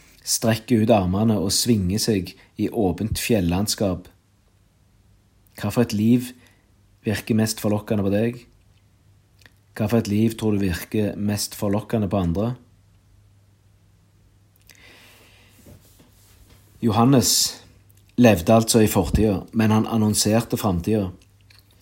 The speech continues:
Og Paulus forklarer i sine brev hvordan framtida skulle se ut.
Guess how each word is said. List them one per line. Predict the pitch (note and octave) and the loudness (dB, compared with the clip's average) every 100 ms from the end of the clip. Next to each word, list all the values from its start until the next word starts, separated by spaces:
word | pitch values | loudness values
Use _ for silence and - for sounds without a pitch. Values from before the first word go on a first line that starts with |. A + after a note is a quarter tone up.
| _ _ _ _ | _ _ _ _
Og | B2 - | -12 0
Paulus | B2 C3+ C#3+ B2 | 4 6 4 2
forklarer | - A2+ A#2 B2+ | 0 4 4 4
i | A2 | 2
sine | A#2 G2+ G#2+ | 2 0 2
brev | G#2 A2+ A#2 - _ _ | 2 2 0 -8 _ _
hvordan | - C3 - | -4 -2 0
framtida | A#2+ F#2+ F2 A2+ | 0 0 2 2
skulle | A2+ A2 | 2 0
se | - G2 | 0 2
ut. | F#2+ G#2 | 0 -2